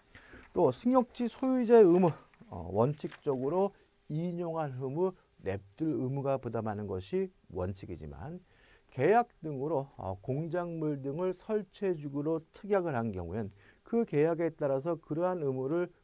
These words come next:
부담해야 되고요. 그 의무는 승역지 소유자의 승역지의 특별 승계인에게도 계속 그 의무가 승계가 되는 거죠. 만약 그 의무를 면하고 싶으면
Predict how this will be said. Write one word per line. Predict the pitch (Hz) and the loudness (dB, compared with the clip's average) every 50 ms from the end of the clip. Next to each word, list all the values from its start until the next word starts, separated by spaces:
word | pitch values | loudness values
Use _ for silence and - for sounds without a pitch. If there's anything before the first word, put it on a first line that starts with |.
| _ _ | _ _
부담해야 | - - 104 127 127 131 131 123 120 113 107 110 | -14 -8 -6 -4 -4 -4 -6 -6 -6 -4 -4 -6
되고요. | 107 - 85 78 78 78 71 - 139 165 180 - _ _ _ _ _ _ | -6 -6 -8 -10 -8 -8 -6 -6 -6 -6 -6 -8 _ _ _ _ _ _
그 | - - 240 170 | -2 4 6 6
의무는 | 156 190 202 196 190 151 117 117 - _ _ _ _ _ | 8 8 6 6 6 4 2 0 -4 _ _ _ _ _
승역지 | - - - - 208 196 196 190 175 - _ - 170 160 | -20 -14 -8 -4 -2 -2 0 -2 -2 -4 _ -6 -6 -6
소유자의 | 147 135 143 139 131 127 123 120 110 107 101 120 170 196 202 202 _ _ _ _ _ _ _ _ _ _ | -6 -4 -4 -4 -2 -2 -2 -2 -2 -2 0 2 2 2 2 0 _ _ _ _ _ _ _ _ _ _
승역지의 | - - - 196 190 185 180 160 - _ _ - 139 160 185 196 202 196 _ _ | -14 -6 -2 -2 0 0 0 -2 -4 _ _ -2 0 2 2 2 2 -2 _ _
특별 | - - _ _ _ - 214 208 202 196 | -20 -20 _ _ _ 0 2 2 2 2
승계인에게도 | 185 - 156 147 143 143 131 143 135 131 117 101 117 - 143 135 | 0 -6 -8 -8 -6 -6 -4 -4 -4 -4 -4 -4 -4 -4 -4 -8
계속 | - - 95 92 107 135 143 139 _ | -8 -6 -6 -4 -2 -4 -4 -6 _
그 | - - 160 156 147 - _ - | -6 -4 -2 -2 -4 -6 _ -8
의무가 | - 117 113 113 104 117 123 127 - _ - | -4 -4 -4 -2 -4 -4 -6 -8 -10 _ -20
승계가 | - - - 190 156 156 151 117 | -18 -12 -10 -6 -4 -4 -4 -4
되는 | 95 82 76 69 | -4 -6 -8 -8
거죠. | 71 67 - - - - _ _ _ _ _ _ - - _ _ | -12 -14 -16 -18 -20 -20 _ _ _ _ _ _ -20 -20 _ _
만약 | - 135 175 220 233 233 | -4 0 2 2 2 2
그 | - 247 | 0 0
의무를 | 226 151 143 156 165 175 196 202 | 2 2 2 0 0 0 0 0
면하고 | 185 123 98 98 107 131 151 165 | 0 0 -2 -2 -2 -4 -4 -6
싶으면 | 143 - - _ - 104 87 78 76 78 107 147 | -6 -8 -10 _ -14 -12 -10 -10 -10 -10 -10 -12